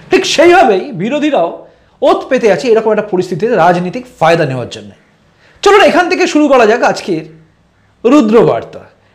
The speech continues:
কেন মমতা বন্দ্যোপাধ্যায় এই কথাটা বললেন কেন? দেখুন, এই উদাহরণটা খুব নিকৃষ্ট মানের একটা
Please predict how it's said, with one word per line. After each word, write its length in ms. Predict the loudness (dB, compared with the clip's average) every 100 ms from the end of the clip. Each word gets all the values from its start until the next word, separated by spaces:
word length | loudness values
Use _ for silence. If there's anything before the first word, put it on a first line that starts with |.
| _ _ _
কেন 240 | 0 0 0 -6 -14 _ _ _ _ _ _
মমতা 340 | -6 -4 0 2
বন্দ্যোপাধ্যায় 520 | 2 0 -2 -2 -2
এই 60 | -2
কথাটা 320 | -4 -2 -2
বললেন 420 | 0 -2 -4 -6
কেন? 180 | -4 -4 -6 -16 _ _ _ _ -4
দেখুন, 360 | -2 -2 -4 -12 -20 _ _ _ _ 0
এই 280 | 2 2 0
উদাহরণটা 760 | 0 2 2 0 -2 -4 -4 -12 _ _ _ _ _ _
খুব 260 | -2 -2 -2
নিকৃষ্ট 500 | -4 -2 -2 -2 -4
মানের 320 | -4 -2 -2
একটা 200 | -2 -4